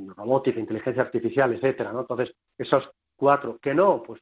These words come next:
un único producto. En cuanto al tener productos de deuda de peor calidad crediticia, habría que analizar. Yo aquí, eh, es verdad que está,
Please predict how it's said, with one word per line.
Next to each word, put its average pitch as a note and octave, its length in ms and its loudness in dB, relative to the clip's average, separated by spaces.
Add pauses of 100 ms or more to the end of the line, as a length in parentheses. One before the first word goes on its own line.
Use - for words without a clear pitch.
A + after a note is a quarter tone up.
(140)
un B2+ 160 -4
único A2+ 360 -6
producto. A#2 340 -8
En A#2 60 -4
cuanto C#3 180 -2
al C3 100 0
tener D3+ 360 0
productos D#3+ 480 -2
de B2+ 100 -4
deuda C#3+ 320 0
de C3 140 -4
peor C3+ 240 -4
calidad C3+ 360 -2
crediticia, A#2 680 -6 (440)
habría C#3 280 4
que F3+ 80 0
analizar. C3+ 600 -2
Yo C#3 120 -2
aquí, F3+ 440 -6 (120)
eh, A#2 440 -6
es C3 120 -6
verdad C3+ 240 0
que A#2 80 -8
está, C3+ 360 -2